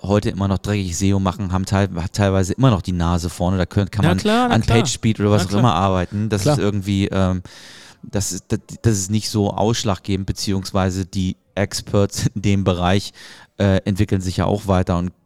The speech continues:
Speaker 1: gucken nach Nischen und Lösungen und Möglichkeiten, irgendwie weiter auch wieder vorne gerankt zu werden. Aber, ähm, den, den Ansatz der Bewertung, ähm, mit in eine, mit in eine Suche, ähm, als,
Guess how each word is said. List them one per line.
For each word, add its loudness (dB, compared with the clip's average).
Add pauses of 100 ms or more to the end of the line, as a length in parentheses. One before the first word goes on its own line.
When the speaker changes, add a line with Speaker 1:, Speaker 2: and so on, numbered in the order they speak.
Speaker 1:
gucken 0
nach -2
Nischen 0
und 0
Lösungen 2
und 0
Möglichkeiten, -2
irgendwie -6
weiter 0
auch -4
wieder 0
vorne -4
gerankt -2
zu -4
werden. 0
Aber, 0 (460)
ähm, 2 (320)
den, 0
den 2
Ansatz 0
der 0
Bewertung, -2 (500)
ähm, 0
mit -4
in -4
eine, -2
mit -10
in -8
eine -6
Suche, 0 (160)
ähm, -6
als, -6